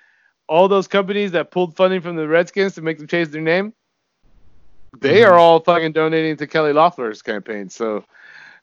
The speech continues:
Speaker 1: you know, fuck, you know, 'cause, you know, 'cause, you know.
Speaker 2: It's, it wasn't about
Speaker 1: Never,
Speaker 2: taking a stand. It was just
Speaker 1: never
Speaker 2: about
Speaker 1: trust
Speaker 2: the
Speaker 1: a
Speaker 2: good
Speaker 1: company.
Speaker 2: press.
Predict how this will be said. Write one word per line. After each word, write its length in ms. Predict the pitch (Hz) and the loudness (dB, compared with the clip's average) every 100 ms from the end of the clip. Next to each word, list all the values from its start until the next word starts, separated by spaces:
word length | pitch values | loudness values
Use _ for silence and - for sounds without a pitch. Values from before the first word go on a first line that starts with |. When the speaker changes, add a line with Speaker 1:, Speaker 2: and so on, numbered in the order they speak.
| - _ | -20 _
Speaker 1:
you 140 | 131 120 | -8 -6
know, 160 | 104 - - | -6 -10 0
fuck, 220 | 170 160 | 0 0
you 240 | 170 143 | -4 -2
know, 80 | 139 | 0
'cause, 240 | 143 180 185 | 0 -4 -2
you 120 | 180 | -2
know, 220 | 117 98 _ _ - _ _ _ _ - | -2 -6 _ _ -20 _ _ _ _ -18
'cause, 160 | 117 | -12
you 120 | 139 | -8
know. 180 | 110 85 - _ _ - - | -6 -8 -16 _ _ -20 -6
Speaker 2:
It's, 180 | 233 165 | -6 -6
it 220 | 180 190 | -2 2
wasn't 320 | 180 175 147 | 4 4 2
about 160 | 135 131 | 0 4
Speaker 1:
Never, 200 | 208 214 | 4 4
Speaker 2:
taking 160 | 196 110 | 0 -4
a 60 | |
stand. 420 | 104 - 123 107 107 | -10 -10 -10 -8 -10
It 80 | |
was 100 | 107 113 | -8 -2
just 80 | |
Speaker 1:
never 140 | 190 196 | 0 0
Speaker 2:
about 100 | 190 | -2
Speaker 1:
trust 180 | 180 127 | -4 -4
Speaker 2:
the 60 | |
Speaker 1:
a 40 | 104 | -6
Speaker 2:
good 60 | |
Speaker 1:
company. 240 | 156 - 202 | -6 -6 -8
Speaker 2:
press. 260 | 101 - | -10 -18